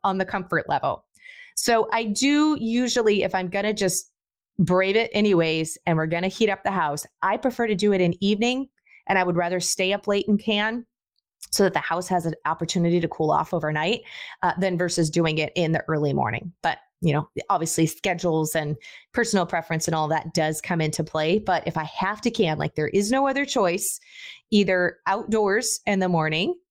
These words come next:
if it's not too windy, or inside in the latter part of the day. And I don't like to can at night outside <laughs> because of the bugs. I don't wanna get bit by the mosquitoes. And then, of course, I need to make sure I've got lights,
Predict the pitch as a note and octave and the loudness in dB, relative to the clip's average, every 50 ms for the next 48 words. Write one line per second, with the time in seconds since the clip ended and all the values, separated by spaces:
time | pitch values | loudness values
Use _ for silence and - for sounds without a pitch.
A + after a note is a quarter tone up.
0 | _ - G3 F3+ E3+ - - E3 - - - A#3 A3+ F#3 F3+ D3 D3 D3 - E3+ | _ -4 -2 -2 -2 -2 -2 -4 -4 -2 0 0 2 2 2 2 2 0 0 0
1 | F3 F3 - _ _ _ _ _ _ - G#3+ G3 F3+ F3+ F3 E3+ E3 E3 D#3+ - | -2 -4 -6 _ _ _ _ _ _ 2 4 4 4 4 2 2 0 -2 -4 -10
2 | _ _ _ - G3+ G3 F#3+ G3 - - F#3 E3 D#3 D#3 D#3 D#3 D#3 - _ _ | _ _ _ -2 2 2 2 2 2 2 2 2 2 0 -2 -6 -8 -14 _ _
3 | _ _ _ _ _ - F#3 E3+ D#3+ D#3 D3+ D3 C#3+ C#3 - D3 C#3+ - C#3+ C3 | _ _ _ _ _ -2 2 2 4 4 2 2 0 0 -2 -4 -8 -6 -8 -6
4 | C3 - - - - C#3+ C3+ C#3+ - - _ - D3 C#3+ D3+ - - - - _ | -6 -6 -6 -2 -2 -2 -2 -2 -6 -10 _ -8 -4 -2 -2 -2 -2 -4 -8 _
5 | _ _ - - - - - - - _ - A3 G#3 G3 - - G#3 A3 B3 B3+ | _ _ -20 -20 -20 -20 -20 -20 -14 _ -2 -2 -2 -2 -4 -4 -4 -2 -2 -2
6 | - - B3 A#3 G#3+ - A#3+ G#3 G3 - _ - - - G#3+ G3 F#3+ F#3+ G3 G#3 | -2 -4 -4 -2 0 2 2 2 2 -2 _ -12 -4 -2 0 0 2 0 0 -2
7 | - - _ _ _ _ _ _ - - F#3 F#3 - - - - F3+ F3 E3+ E3+ | -4 -6 _ _ _ _ _ _ -6 -4 -4 -4 -4 -4 0 2 4 6 6 4
8 | E3+ E3 E3 G#3 A#3+ - - - - C4+ C4+ - - - - C#4+ C4 C4 C4+ C#4+ | 4 2 0 -4 -6 -8 -6 -4 -4 -2 -2 -4 -4 -2 0 2 2 2 0 0
9 | D4+ D#4 C#4+ _ _ _ _ _ _ _ _ _ - - - - - - _ _ | -2 -4 -6 _ _ _ _ _ _ _ _ _ -2 2 4 4 2 2 _ _
10 | - - - G#3 G3 F#3 F3+ E3+ D#3 D3 D#3+ D3+ D3 - - - - - - _ | -6 -4 -2 -2 -2 -2 -2 -2 -2 0 0 0 0 -2 -4 -8 -10 -10 -12 _
11 | - - - - - - G#3 G#3+ A3+ G#3+ - G3+ G3 F3 G3 - - _ _ _ | -20 -20 -20 -16 -8 -2 0 0 0 2 2 2 2 2 -2 -4 -6 _ _ _
12 | _ _ - F#3 E3 - - - - _ - F#3 E3+ E3+ E3 D#3+ - - - G3+ | _ _ -6 -4 -2 -2 -2 -4 -6 _ -2 0 0 2 2 0 -2 -2 2 2
13 | G3+ F#3+ F#3+ F#3 F3+ F3+ F3+ - - F#3+ F3+ E3+ E3 D#3+ - - F3 D#3+ D3+ - | 4 4 4 2 0 0 -2 -2 -2 0 0 0 0 0 -2 -2 -2 -2 -2 -4
14 | - F3+ F3+ F3 E3 E3 E3 D#3+ D#3 - - E3+ D3 D3+ C3+ D3+ D3 - - G3 | -2 0 2 2 2 2 0 -2 -4 -2 0 0 0 0 -2 -4 -4 0 0 0
15 | G3+ F#3+ F#3 F3+ - | 0 0 -2 -6 -8